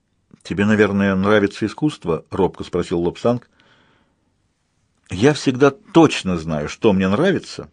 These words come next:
ответила Сьюзен, по-прежнему глядя на копошащиеся серые фигуры. «И сейчас мне бы понравилась какая-нибудь пушка, да побольше, прямо вот здесь. Лучше нам...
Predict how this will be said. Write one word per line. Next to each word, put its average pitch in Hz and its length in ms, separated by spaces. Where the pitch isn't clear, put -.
ответила 92 480
Сьюзен, 131 420
по-прежнему 104 680
глядя 95 420
на 90 160
копошащиеся 95 760
серые 92 320
фигуры. 104 440
«И 101 80
сейчас - 600
мне 127 300
бы 147 80
понравилась 92 540
какая-нибудь 131 500
пушка, 233 480
да 156 160
побольше, 165 560
прямо 180 380
вот 175 140
здесь. 127 380
Лучше 135 400
нам... 139 260